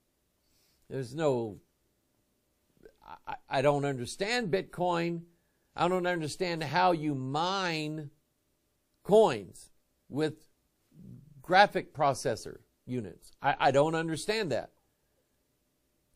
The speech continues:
Okay, but I know it's an encryption thing. And I know it's tailored and keyed directly to a, a particular person, and it's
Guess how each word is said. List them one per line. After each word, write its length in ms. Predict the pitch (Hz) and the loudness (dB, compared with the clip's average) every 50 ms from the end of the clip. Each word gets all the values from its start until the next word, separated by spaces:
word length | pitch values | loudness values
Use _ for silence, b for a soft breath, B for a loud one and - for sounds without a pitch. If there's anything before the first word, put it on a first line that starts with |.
| _ _ 131 | _ _ -2
Okay, 160 | 123 135 151 | 0 0 0
but 180 | 156 135 147 | 0 2 2
I 80 | 151 143 | 2 4
know 200 | 147 165 185 190 | 4 4 2 2
it's 140 | 175 - 170 | 2 0 -2
an 80 | 147 | -2
encryption 680 | 143 139 135 - - 226 233 233 - 135 165 147 139 - | -2 -4 -4 0 2 2 2 2 0 -4 -6 -6 -6 -6
thing. 540 | - 151 135 127 120 120 135 160 175 170 170 - _ _ _ _ _ _ _ _ _ _ _ _ _ _ _ _ _ _ _ _ _ _ _ _ _ _ _ _ _ | -4 -4 -2 -2 -2 -4 -4 -6 -8 -10 -12 -16 _ _ _ _ _ _ _ _ _ _ _ _ _ _ _ _ _ _ _ _ _ _ _ _ _ _ _ _ _
And 160 | 127 127 131 | -8 -4 -2
I 80 | 143 143 | -2 0
know 240 | 147 160 170 180 175 | 2 4 6 6 6
it's 380 | 165 147 - - - - - _ _ _ _ _ _ _ _ _ | 4 2 -2 -8 -12 -12 -14 _ _ _ _ _ _ _ _ _
tailored 720 | - 147 175 202 202 190 185 165 160 151 147 156 165 147 139 - _ _ _ _ _ _ - | -6 -2 2 2 4 4 4 4 2 0 -2 -6 -10 -12 -14 -18 _ _ _ _ _ _ -6
and 200 | 147 135 131 123 | -6 -4 -6 -6
keyed 500 | - - 208 214 202 175 139 139 135 131 | -6 -4 -2 0 0 0 -2 -4 -2 2
directly 680 | 151 156 156 143 180 196 220 - - - 196 190 180 180 | 4 4 4 6 4 4 4 2 -2 -2 0 0 0 -2
to 680 | - - - 220 214 202 165 147 139 135 135 143 139 - _ _ _ _ _ _ _ _ _ _ _ _ _ _ _ - | -4 -2 0 4 4 4 4 4 2 0 -2 -4 -6 -10 _ _ _ _ _ _ _ _ _ _ _ _ _ _ _ -6
a, 220 | - 127 127 107 - - _ _ | -2 -2 -2 -2 -4 -10 _ _
a 80 | - - | -12 -10
particular 800 | - - 123 127 - - - 214 208 214 - 208 196 185 175 165 | -6 -6 -6 -6 -4 2 4 4 4 4 2 2 2 4 2 0
person, 720 | - - 208 208 202 175 170 - 131 110 110 127 143 135 - _ _ _ _ _ _ _ _ _ _ _ _ | 0 2 4 4 4 4 2 -2 -6 -6 -6 -8 -10 -12 -16 _ _ _ _ _ _ _ _ _ _ _ _
and 460 | - 139 143 147 139 139 139 135 123 - _ _ _ _ _ _ _ _ _ _ | -4 0 0 0 0 0 -2 -6 -8 -12 _ _ _ _ _ _ _ _ _ _
it's 300 | - 143 139 - - | -2 -2 -2 -4 -6